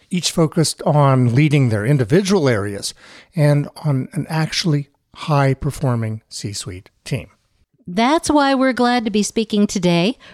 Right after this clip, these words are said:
Speaker 2: with Pam Fox Rollin, a strategic advisor who coaches executives and top teams in Silicon Valley and globally.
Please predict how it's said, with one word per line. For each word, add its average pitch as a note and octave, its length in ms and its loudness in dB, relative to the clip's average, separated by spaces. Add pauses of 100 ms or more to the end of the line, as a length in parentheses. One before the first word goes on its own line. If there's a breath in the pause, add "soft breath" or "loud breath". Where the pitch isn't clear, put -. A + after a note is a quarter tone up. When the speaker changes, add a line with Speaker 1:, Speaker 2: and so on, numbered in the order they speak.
Speaker 2:
with E3+ 240 0
Pam G3 400 0
Fox - 480 -4
Rollin, D3 460 0 (340 loud breath)
a G#3+ 80 0
strategic - 640 -2
advisor G#3 600 2
who F#3+ 120 4
coaches A#3+ 560 0
executives F#3 800 0
and D#3 180 -2
top - 340 -4
teams E3 380 2 (260 loud breath)
in E3 120 0
Silicon A3 500 2
Valley F#3 480 2
and F3 140 2
globally. D#3+ 720 0